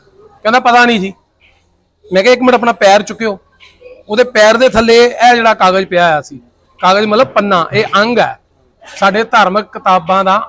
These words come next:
ਅੰਗ ਹੈ, ਇਹ ਉੱਥੇ ਪਿਆ ਸੀ। ਮੈਂ ਉਹਦੇ ਪੈਰਾਂ ਥੱਲੇ ਚੁੱਕਿਆ, ਮੈਂ ਕਿਹਾ, "ਕੀ ਹੈ?"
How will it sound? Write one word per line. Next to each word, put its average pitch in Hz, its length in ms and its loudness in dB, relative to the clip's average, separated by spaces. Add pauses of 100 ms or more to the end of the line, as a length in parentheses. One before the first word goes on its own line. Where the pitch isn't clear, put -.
ਅੰਗ 285 140 4
ਹੈ, 170 180 0 (840)
ਇਹ 285 80 0
ਉੱਥੇ 277 200 2
ਪਿਆ 214 280 2
ਸੀ। 226 100 -2
ਮੈਂ 214 160 0
ਉਹਦੇ 233 120 2
ਪੈਰਾਂ 214 300 2
ਥੱਲੇ 220 220 -2
ਚੁੱਕਿਆ, 220 360 -6 (540)
ਮੈਂ 202 120 -4
ਕਿਹਾ, 247 120 2
"ਕੀ 262 340 0
ਹੈ?" - 180 0